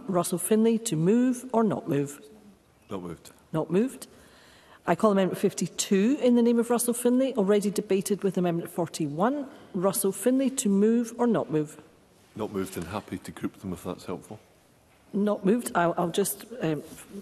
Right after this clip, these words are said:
Speaker 1: f-, read out the last two, if I may, uh, as we've started in the spaces. I call Amendment fifty-three in the name of Russell Finlay, uh, already debated with Amendment forty-one. Russell Finlay, to move or not move?
Speaker 2: Moved.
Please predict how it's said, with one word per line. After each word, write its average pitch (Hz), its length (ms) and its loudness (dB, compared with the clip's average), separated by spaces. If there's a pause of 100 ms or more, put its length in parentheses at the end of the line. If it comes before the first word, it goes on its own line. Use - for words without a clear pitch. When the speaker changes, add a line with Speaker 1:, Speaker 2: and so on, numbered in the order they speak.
Speaker 1:
f-, - 380 -16 (180)
read 180 260 0
out 160 200 0
the 170 80 -2
last 165 280 -2
two, 214 140 -2
if 226 240 -2
I 175 80 0
may, 208 320 0
uh, 160 280 -2 (220)
as 185 160 -8
we've 165 120 -6
started 170 360 -4
in 175 60 -2
the 170 80 0
spaces. 220 500 -2
I 180 260 0 (120)
call 185 480 0
Amendment 170 420 0
fifty-three 196 560 0
in 262 60 2
the 262 80 2
name 247 140 2
of 247 120 -2
Russell 226 300 0
Finlay, 220 720 0 (1000)
uh, 165 160 2
already 196 300 4
debated 175 380 0
with 185 160 -2
Amendment 170 400 -2
forty-one. 202 880 0 (400)
Russell 190 240 -2
Finlay, 247 220 4
to 247 140 0
move 202 120 2
or 202 60 2
not 175 180 -2
move? 262 260 0
Speaker 2:
Moved. - 240 -8